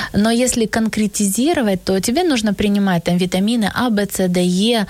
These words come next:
там витамин В в разных, там двенадцать, Б шесть, Б три, там омегу. То есть мы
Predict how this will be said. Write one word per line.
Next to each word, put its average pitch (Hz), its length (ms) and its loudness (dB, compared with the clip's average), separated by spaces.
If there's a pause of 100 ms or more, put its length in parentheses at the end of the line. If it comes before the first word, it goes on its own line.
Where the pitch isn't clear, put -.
(300)
там 175 280 0
витамин 190 480 0
В 214 200 0
в 208 40 0
разных, 196 540 0
там 170 220 0
двенадцать, 185 640 0
Б 170 160 0
шесть, 208 440 -2
Б 175 120 0
три, 214 280 0
там 175 260 0
омегу. 190 580 0 (320)
То - 80 0
есть 208 220 -4
мы 240 320 0